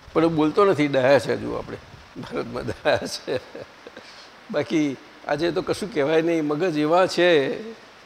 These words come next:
બહુ, બહુ વિચિત્ર કાળ છે, ઘણો વિચિત્ર કાળ છે. એટલે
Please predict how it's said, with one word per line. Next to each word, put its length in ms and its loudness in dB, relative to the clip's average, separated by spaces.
બહુ, 380 2
બહુ 240 0
વિચિત્ર 440 2
કાળ 320 0
છે, 180 -8
ઘણો 360 -2
વિચિત્ર 420 -6
કાળ 280 -6
છે. 500 -14
એટલે 460 0